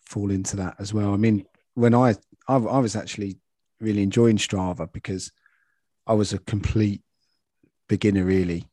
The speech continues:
So almost every run I was getting quicker. So it's quite nice. You're like, "Oh, look, oh, yeah, you know, oh, personal best on that section, whatever." So that was all quite nice. But what I find is, um,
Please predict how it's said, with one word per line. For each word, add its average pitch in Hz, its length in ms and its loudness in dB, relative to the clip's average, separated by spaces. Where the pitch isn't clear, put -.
So 92 380 -4
almost 104 340 -2
every 92 220 0
run 98 260 0
I 87 60 -2
was 87 160 -8
getting - 220 -10
quicker. 104 500 -4
So - 280 -4
it's 90 140 -2
quite 95 240 0
nice. 101 300 0
You're 98 100 -4
like, - 80 -2
"Oh, 185 140 0
look, 143 260 0
oh, 123 260 -2
yeah, 147 260 -2
you 123 200 -4
know, 123 140 0
oh, 120 260 -4
personal 120 380 -2
best 113 320 -2
on 107 100 2
that 113 160 0
section, - 320 -6
whatever." 107 340 -2
So 143 140 2
that 151 140 6
was 110 120 -2
all 110 100 2
quite 107 240 -4
nice. 123 360 -2
But 117 180 2
what 127 160 -2
I 120 80 -2
find 117 360 2
is, 107 180 0
um, 107 400 0